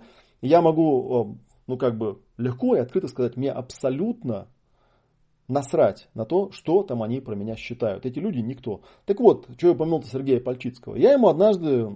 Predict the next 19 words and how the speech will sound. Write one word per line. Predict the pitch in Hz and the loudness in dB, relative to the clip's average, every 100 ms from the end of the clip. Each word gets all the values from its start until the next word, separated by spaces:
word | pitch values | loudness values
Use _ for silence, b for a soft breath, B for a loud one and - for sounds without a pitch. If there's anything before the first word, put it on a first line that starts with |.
| - | -8
так | 120 | -6
достаточно | 117 120 156 131 | -4 -4 -4 -4
интенсивно | 120 113 170 123 | -8 -8 -8 -8
в | |
личку | 123 139 110 | -8 -10 -14
написал. | 101 120 107 | -14 -10 -10
Говорю, | 98 | -8
Сергей, | - 175 127 | -10 -6 -4
я | 135 | -4
не | 180 | -4
понимаю, | 226 247 220 113 | -2 -2 0 -2
вот | 110 | -6
нахера | 135 131 220 | -10 -2 0
ты | 170 120 | 0 0
берешь | 156 220 | 0 0
и | - | -4
копипастишь | 123 127 165 175 131 - | -10 -6 -2 -2 -2 -12
какую-то | 123 147 127 | -10 -8 -10
херню | 123 - 165 208 285 | -12 -4 0 0 -2